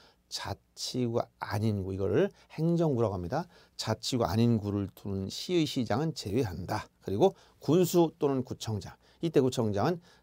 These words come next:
자치구가 아닌 구의 구청장을 포함한다. 이것을 말한다라고 했는데 우리가 이렇게 용어 정의를 읽으면 무슨 말인지 전혀 이해할 수가 없죠. 그래서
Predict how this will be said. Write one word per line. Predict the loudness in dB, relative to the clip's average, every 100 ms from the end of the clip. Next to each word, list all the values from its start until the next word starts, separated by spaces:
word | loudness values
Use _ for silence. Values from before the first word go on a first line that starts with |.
| _
자치구가 | -4 -4 -4 _ -6 -2 0 0 -2
아닌 | -4 0 2 4 2
구의 | 2 -2
구청장을 | -4 -8 -6 -4 -6
포함한다. | -4 -4 -4 -6 -10 -16 -20 _ -4
이것을 | 0 0 0
말한다라고 | -2 -2 -4 -4 -2 2 6
했는데 | 6 6 4 4 0 -20 -20 -16 -6
우리가 | -2 -2
이렇게 | -2 -4 2 4 4 2 -12 -20 -12 -2
용어 | 2 2 2
정의를 | 0 0 -2
읽으면 | -4 -4 -6 -8 _ _ _ -16
무슨 | -8 -4 -4 -4
말인지 | -6 -6 -6 -8 -8
전혀 | -12 -16 -12 -6 -4
이해할 | -2 -2 -2 -4
수가 | -8 -8 -8
없죠. | -12 -18 -14
그래서 | -8 -6 0 2